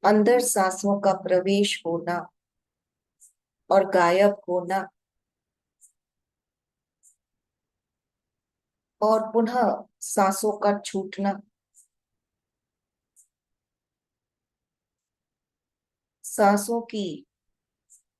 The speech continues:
गर्माहट होठों पे महसूस होना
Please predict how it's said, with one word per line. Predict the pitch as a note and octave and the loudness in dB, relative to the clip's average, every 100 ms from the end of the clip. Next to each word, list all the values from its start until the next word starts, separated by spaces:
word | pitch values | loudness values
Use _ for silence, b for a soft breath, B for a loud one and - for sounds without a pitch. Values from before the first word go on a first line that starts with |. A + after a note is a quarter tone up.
| _ _ _ _ _ _ - | _ _ _ _ _ _ 2
गर्माहट | G3+ F#3+ G3 G3+ G#3 G3+ - - _ _ _ _ _ _ _ _ | 4 6 4 2 0 -4 -6 -20 _ _ _ _ _ _ _ _
होठों | G3+ G3+ G#3+ G3+ | 0 0 0 0
पे | G3+ G3 | 2 0
महसूस | F3+ E3+ E3+ - G#3 G#3 - | 0 -4 -4 0 0 0 -4
होना | F3+ F3 F3 F#3 | -2 -2 0 -4